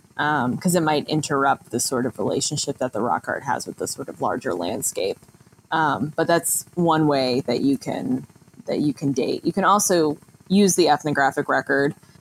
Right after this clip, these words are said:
to date things. So the ceremony that I was talking about that's been depicted in rock art, that was probably created in the seventeen hundreds,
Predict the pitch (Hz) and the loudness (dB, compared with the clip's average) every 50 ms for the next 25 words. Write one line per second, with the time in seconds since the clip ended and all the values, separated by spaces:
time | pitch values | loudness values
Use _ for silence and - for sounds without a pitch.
0 | _ - - 196 156 151 151 147 147 - - - 139 139 143 143 139 139 - - | _ -2 0 0 2 2 2 2 2 0 -2 -2 -2 0 0 0 0 0 0 0
1 | - 156 151 151 156 151 151 147 147 143 151 - - - - - - - - _ | 0 2 2 2 2 2 2 2 0 0 -2 -4 -10 -20 -20 -20 -20 -20 -16 _
2 | - 151 156 156 156 151 151 151 151 156 - - 208 214 214 208 202 190 185 185 | 2 4 4 6 6 6 6 4 4 2 2 2 4 4 6 6 4 4 4 4
3 | 180 180 170 170 160 160 160 156 151 - - 143 139 - 147 143 147 131 139 143 | 2 2 2 4 4 4 2 2 0 2 2 2 2 2 0 -2 0 2 2 2
4 | 139 - 147 139 - - 156 151 139 143 - 147 143 - 143 139 139 139 135 135 | 2 2 -2 -4 -2 -2 0 0 0 0 0 -2 -2 0 0 0 0 0 0 -2
5 | 147 143 - 151 151 139 - 156 151 - - - - - - 180 156 151 151 151 | -2 -2 -2 -2 -2 2 2 2 2 2 0 -4 -6 -6 -2 2 2 4 4 2
6 | - 151 147 - - 147 143 143 139 139 139 131 131 143 151 151 - - - - | 2 -2 -4 -2 -2 -2 0 0 0 0 0 0 0 -2 -4 -6 -12 -20 -20 -20
7 | _ _ - - - - 170 160 156 147 151 151 147 147 143 147 147 147 139 139 | _ _ -20 -10 -2 0 2 4 4 4 4 4 4 2 2 0 0 0 0 -2
8 | - - 131 - 135 131 120 - - - 143 127 - - 139 - - - 139 151 | -2 -2 -2 -2 -2 -2 -4 -4 -6 -6 -6 -6 -6 -6 -8 -12 -10 -6 -4 -4
9 | 156 156 202 220 247 269 302 349 381 370 349 - - - - | -2 -2 0 0 2 2 2 2 0 -2 -4 -6 -6 -6 -8